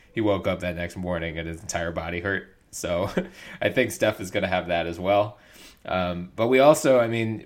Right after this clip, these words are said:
it was only a couple years ago that Steph missed some games in the playoffs, came back. He was fine. I mean, he, he looked good right away, but he never was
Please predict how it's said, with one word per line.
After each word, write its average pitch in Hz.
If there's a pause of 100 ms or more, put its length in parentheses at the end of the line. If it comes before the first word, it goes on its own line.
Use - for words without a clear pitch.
it 110
was 101
only 110
a 104
couple 117
years 131
ago 104
that 95
Steph 101
missed 101
some 101
games 98
in 95
the 92
playoffs, 92
came 98
back. 92 (560)
He 117
was 131
fine. 143
I 107
mean, 113
he, 113
he 113
looked 113 (180)
good 113
right 113
away, 117 (140)
but 110
he 113
never 117
was 104